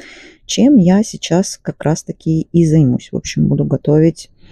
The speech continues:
ну, уже на завтраке, я не знаю что, ну, просто буду готовить, в общем. А фарш я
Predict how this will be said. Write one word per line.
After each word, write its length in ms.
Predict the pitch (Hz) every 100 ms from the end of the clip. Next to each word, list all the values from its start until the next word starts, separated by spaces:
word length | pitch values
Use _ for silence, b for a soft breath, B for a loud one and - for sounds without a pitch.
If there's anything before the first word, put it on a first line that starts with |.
| b b b b _ _
ну, 400 | 247 262 180 160
уже 180 | 160 170
на 140 | 170
завтраке, 520 | 143 170 208 - - 147
я 160 | 160
не 100 | 160
знаю 280 | 151 143 131
что, 300 | - - 294
ну, 140 | 185
просто 340 | 214 202 - 143
буду 180 | 143 123
готовить, 520 | - - 120 - -
в 60 |
общем. 380 | 123 - - 135 -
А 240 | - 160 151
фарш 440 | - 214 226 -
я 220 | 170 160